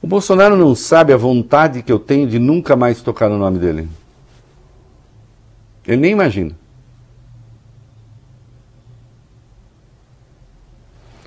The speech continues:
Por mim não seria presidente da República, eu não falaria dele.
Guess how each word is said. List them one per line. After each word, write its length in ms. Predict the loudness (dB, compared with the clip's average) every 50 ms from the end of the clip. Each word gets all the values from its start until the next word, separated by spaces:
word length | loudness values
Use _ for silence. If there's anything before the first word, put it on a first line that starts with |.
| -6 0
Por 140 | 2 4 4
mim 240 | 4 4 2 2 2
não 200 | 2 0 0 -2
seria 320 | -4 -4 -2 -2 -2 -2
presidente 320 | -2 -2 -4 -2 -2 -2
da 80 | -2 -2
República, 480 | -4 -6 -8 -6 -6 -6 -4 -4 -6 -6
eu 60 | -6
não 80 | -6
falaria 380 | -4 -2 -2 -2 0 0 -2 -2
dele. 240 | -2 0 -2 -2